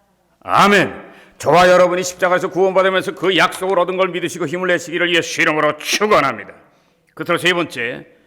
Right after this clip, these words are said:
잃어버린 것들을 찾는 구체적인 비결입니다. 예수님은 오늘 말씀 속에서 그 비결을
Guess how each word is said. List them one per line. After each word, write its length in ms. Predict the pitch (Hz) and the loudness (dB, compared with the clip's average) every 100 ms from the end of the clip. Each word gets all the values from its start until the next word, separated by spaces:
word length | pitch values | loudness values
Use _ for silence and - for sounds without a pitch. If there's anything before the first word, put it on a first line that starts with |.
| _ _ _ _ _ | _ _ _ _ _
잃어버린 540 | - 104 127 117 120 117 | -16 -4 -2 -2 -4 -4
것들을 320 | 113 117 117 | -6 -6 -8
찾는 680 | - - 101 98 104 107 113 - _ _ | -10 -16 -16 -14 -14 -12 -14 -18 _ _
구체적인 1300 | - 87 82 80 82 85 85 - 113 110 107 117 110 | -20 -18 -16 -16 -16 -16 -16 -12 -10 -8 -8 -8 -10
비결입니다. 560 | 113 127 127 80 - - _ _ _ _ _ _ _ _ _ _ _ _ _ _ _ _ _ _ _ _ _ _ _ _ _ _ _ _ _ _ | -8 -8 -8 -12 -20 -20 _ _ _ _ _ _ _ _ _ _ _ _ _ _ _ _ _ _ _ _ _ _ _ _ _ _ _ _ _ _
예수님은 380 | 117 113 127 160 | -4 2 4 4
오늘 300 | 156 123 123 | 4 4 2
말씀 340 | 117 113 - 107 | 2 0 0 -4
속에서 920 | - 104 98 - 98 98 92 - _ | -2 -2 -2 -4 -4 -4 -4 -12 _
그 240 | 92 92 | -8 -8
비결을 680 | - 87 87 87 87 85 | -8 -8 -6 -4 -6 -8